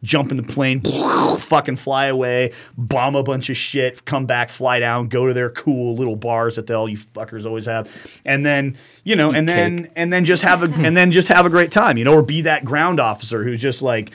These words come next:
Speaker 1: seems to always show up when the mission starts and then when, as soon as it's over, he's gone. And you're like, "Where are you when we're fucking P M I and gear and everything? <laughs> Where the fuck you at?" You know?
Speaker 2: I have <laughs> not pilots. I've always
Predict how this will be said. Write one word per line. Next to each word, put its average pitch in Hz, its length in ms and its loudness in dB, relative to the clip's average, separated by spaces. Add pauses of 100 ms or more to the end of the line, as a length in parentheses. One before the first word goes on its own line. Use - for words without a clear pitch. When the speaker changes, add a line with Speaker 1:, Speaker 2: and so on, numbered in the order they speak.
(240)
Speaker 1:
seems 208 360 0
to 151 100 2
always 330 380 0
show 254 260 -2
up 247 160 -2
when 190 320 -2
the 180 80 0
mission 180 400 -4
starts 175 400 -4
and 151 140 0
then 151 160 2
when, 139 160 0
as 120 120 -4
soon 233 180 -2
as 208 120 0
it's 165 140 -4
over, 175 320 2
he's 127 120 -4
gone. 107 320 -6 (460)
And 120 100 0
you're 147 100 2
like, 143 200 2
"Where 214 200 6
are 427 60 4
you 349 240 8
when 294 180 6
we're 214 200 0 (100)
fucking 185 760 -4 (180)
P 208 120 -2
M 208 80 2
I 190 120 2
and 170 120 4
gear 165 220 6
and 123 80 0
everything? 110 360 -6
<laughs> - 260 -2
Where 220 140 0
the 254 100 2
fuck - 260 -2
you 190 140 2
at?" 220 240 0
You 143 100 -2
know? 139 100 -2
Speaker 2:
I 123 200 2
have 113 400 -2 (200)
<laughs> - 1120 -10
not 120 320 -2 (420)
pilots. 104 400 -4
I've 107 120 -6
always 110 320 -2